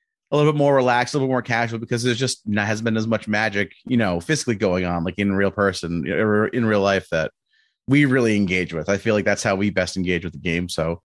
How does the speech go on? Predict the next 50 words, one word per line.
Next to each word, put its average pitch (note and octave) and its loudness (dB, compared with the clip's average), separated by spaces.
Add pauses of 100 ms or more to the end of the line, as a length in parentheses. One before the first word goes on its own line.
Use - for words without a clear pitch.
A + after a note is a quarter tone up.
(140)
the C3+ 2
less C3+ 2
of C3 2
that C3+ 2
there A2 2
is, G#2+ 0
uh, A2 2
you A2+ -2
know, C3+ 0
just G3+ -4
kind G3+ 2
of F#3+ 0
feel G3 4
like F3+ 2
sometimes E3 0
the C#3+ -4
less C#3+ 2
there C#3+ 0
is C3+ -2
to C3 -12
talk B2+ 0
about A2 2
in A2 2
specifically, G2+ -2
you G2 2
know, D2+ -2
going G2+ 0
deep G2 -2
into E2+ -2
Magic. E2+ -4
But - -10
some - -4
of D#3 0
our D#3 2
best D#3+ 2
episodes, A2+ 0
I G2 0
feel G#2 0
like, G2+ 0
are G2+ 2
the G#2 0
ones G#2 0
where G2 2
it's F#2 -4
very F#2+ 0
casual, G#2 0
off F#2+ 0
the A2 -8
cuff. G2+ -2
Like, F#2+ 0